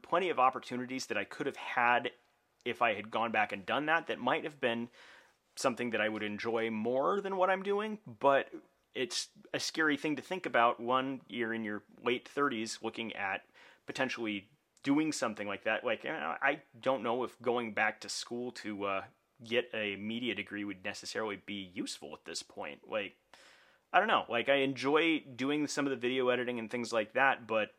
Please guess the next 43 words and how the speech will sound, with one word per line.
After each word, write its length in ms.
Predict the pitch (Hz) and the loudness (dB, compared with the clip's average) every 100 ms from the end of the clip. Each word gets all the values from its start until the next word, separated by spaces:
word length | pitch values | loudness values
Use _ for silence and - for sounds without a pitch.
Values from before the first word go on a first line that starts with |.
| _ | _
is 160 | 123 110 | -8 -6
it 80 | - | -4
something 360 | 135 120 120 | -4 -2 -4
that 160 | 110 104 | -4 -2
I 100 | 107 | -4
would 220 | 107 101 | -4 -6
do 160 | 107 110 | -6 -8
for 240 | - 104 | -6 -6
a 20 | |
career? 420 | 101 - 127 117 80 | -6 -4 -2 -2 -2
I 120 | 110 | 0
don't 240 | 120 117 | 0 -2
know 140 | 123 120 | -2 -2
if 100 | 113 | -2
I 80 | |
can 120 | 107 107 | -2 -4
answer 260 | 120 - | -4 -4
that 180 | - - | -4 -2
question, 400 | 180 180 - 202 | -2 -2 -2 -4
and 160 | - 120 | 2 2
I 80 | |
think 340 | - 135 127 - _ | 2 -2 -6 -8 _
if 180 | - 101 | -8 2
I 120 | 123 | 2
had 160 | 110 107 | 2 0
gone 260 | 120 123 123 | 2 2 0
through 200 | 131 110 | -6 0
college 360 | 113 110 104 | 4 4 2
for 280 | - 180 175 | -2 2 4
that, 220 | 131 113 | 4 4
I 100 | 120 | 2
probably 440 | 113 127 123 110 104 | 2 2 2 0 -4
would 220 | 104 95 | -4 -6
have 100 | 98 | -2
actually 400 | 92 98 - 95 | -2 -2 -6 -6
been 160 | 90 | -6
able 280 | 95 95 87 | -4 -6 -6
to 60 | 85 | -8
answer 280 | 76 - 71 | -8 -8 -10
that 140 | - | -12
question. 360 | - - - - | -10 -10 -10 -14
So, 360 | - - 90 82 - - - - - - - - - | -10 -6 -4 -6 -12 -16 -16 -18 -18 -20 -20 -20 6
yeah, 220 | 330 170 | 8 8